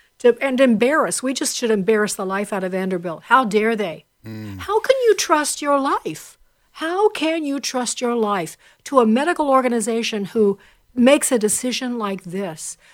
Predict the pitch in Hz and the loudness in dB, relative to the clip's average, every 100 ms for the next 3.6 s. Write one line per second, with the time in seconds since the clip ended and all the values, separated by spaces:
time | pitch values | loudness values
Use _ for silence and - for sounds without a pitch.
0 | _ 214 233 220 254 240 220 - _ - | _ -4 -4 0 2 2 2 -4 _ -10
1 | 208 285 339 247 349 220 208 - _ 180 | -4 2 4 4 2 0 -2 -8 _ -8
2 | 190 226 247 254 247 262 202 185 - 208 | -2 0 2 2 2 0 -2 -6 -10 -8
3 | 202 - 202 175 - | -8 -6 -8 -6 -12